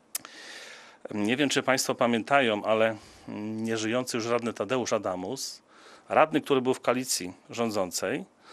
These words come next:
radny, który był w tej, mm, koalicji prezydenta, wypowiadał się w sposób jednoznaczny na jednym, mm, z portali, że tak naprawdę tej galerii nigdy nie będzie.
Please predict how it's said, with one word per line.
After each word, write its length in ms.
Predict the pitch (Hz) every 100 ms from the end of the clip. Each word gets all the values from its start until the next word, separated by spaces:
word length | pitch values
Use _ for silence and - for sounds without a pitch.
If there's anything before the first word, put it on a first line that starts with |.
| - -
radny, 300 | 101 113 127
który 240 | 117 117
był 160 | 113 113
w 60 | -
tej, 280 | 110 110 107 -
mm, 280 | - 101 101
koalicji 540 | - 117 110 107 - 104
prezydenta, 840 | - 123 113 113 101 90 117 156 - _ - - -
wypowiadał 760 | 101 131 - 123 156 185 170 156
się 160 | -
w 40 | 139
sposób 460 | - 151 147 135 - - -
jednoznaczny 1000 | 147 147 131 127 110 - - 107 170 226 _ - - - - - - _
na 220 | 135 135 135
jednym, 480 | 143 135 139 135 131 - - - -
mm, 260 | 113 110
z 60 | -
portali, 680 | - 120 - 107 98 123 165 - - -
że 120 | -
tak 180 | 143 160
naprawdę 480 | 160 - 160 151 151
tej 140 | 147
galerii 360 | 127 135 131 131
nigdy 260 | 131 120 123
nie 120 | 120
będzie. 400 | 107 92 85